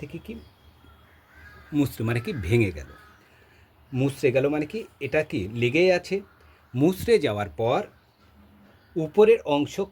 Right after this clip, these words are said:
কাত হয়ে পড়ে, মানে এই অংশটা কি, দেখো, ভাবো যে এই একটা গাছ দেখা হলো, হ্যাঁ, এই গাছটা এখানে ভেঙে পড়লো, এখানে কি হলো, কাত হয়ে গেল, ফলে এই গাছের এইটা, দেখো, এই অংশটাই কিন্তু কাত হয়ে এখানে চলে আসবে। ফলে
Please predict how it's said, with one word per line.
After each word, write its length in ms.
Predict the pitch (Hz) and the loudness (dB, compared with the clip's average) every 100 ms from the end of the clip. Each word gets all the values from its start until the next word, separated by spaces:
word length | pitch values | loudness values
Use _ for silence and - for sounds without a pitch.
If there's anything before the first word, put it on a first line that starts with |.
| _ 143 | _ -6
কাত 240 | 147 180 - | -4 -4 -6
হয়ে 160 | 180 170 - | -4 -4 -2
পড়ে, 200 | 101 87 - - | -4 -6 -14 -8
মানে 120 | 139 151 | -2 0
এই 60 | 151 | 0
অংশটা 300 | 147 160 156 | -2 -4 -6
কি, 60 | 135 104 | -4 -4
দেখো, 160 | 139 170 127 | -4 -6 -6
ভাবো 160 | 156 175 170 | -6 -4 -6
যে 60 | 180 170 | -8 -2
এই 60 | 170 | -2
একটা 180 | 160 - 139 | -2 -6 -6
গাছ 200 | 117 95 98 104 | -6 -6 -8 -8
দেখা 160 | 101 107 | -8 -8
হলো, 140 | 131 131 | -6 -6
হ্যাঁ, 120 | 202 - _ - - - - | -8 -12 _ -20 -20 -18 -6
এই 60 | 156 | 0
গাছটা 200 | 165 - 170 | 0 0 -4
এখানে 160 | 170 123 | -2 0
ভেঙে 180 | 117 98 | 0 0
পড়লো, 240 | 98 85 85 - - _ _ - - - - _ | -6 -12 -18 -20 -20 _ _ -20 -20 -20 -20 _
এখানে 260 | 165 147 160 156 | -4 0 0 2
কি 60 | 170 | 2
হলো, 100 | 202 - | 0 -2
কাত 140 | 135 135 | -4 -2
হয়ে 120 | 151 147 | 0 2
গেল, 100 | 190 - | 0 0
ফলে 140 | 147 147 | -2 -2
এই 60 | 127 - | -4 -4
গাছের 340 | 135 131 135 - - 170 | -4 -4 -6 -8 -6 -4
এইটা, 240 | 208 131 101 | -2 -2 -2
দেখো, 160 | 113 175 - 151 | -4 -8 -12 -4
এই 80 | 170 180 | 0 2
অংশটাই 460 | 147 - 127 139 170 | 0 -2 -6 -4 -4
কিন্তু 160 | 160 143 - | -6 -8 -6
কাত 160 | 117 - | -8 -6
হয়ে 120 | 160 202 - 131 | -6 -6 -6 -8
এখানে 200 | 107 101 | -4 -6
চলে 140 | 104 82 | -6 -12
আসবে। 240 | 85 - - - - - - - - - - - | -14 -16 -18 -20 -20 -20 -20 -20 -20 -20 -10 0
ফলে 180 | 185 | 2